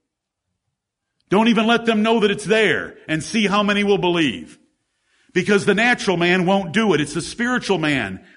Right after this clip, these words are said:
that believes, according to First Corinthians two. Mister Arminian, if a man must exercise his will to believe,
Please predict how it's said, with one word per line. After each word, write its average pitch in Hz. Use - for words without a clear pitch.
that 147
believes, 143
according 156
to 135
First 160
Corinthians 143
two. 139
Mister 226
Arminian, 202
if 160
a 170
man 226
must 185
exercise 208
his 170
will 240
to 202
believe, 160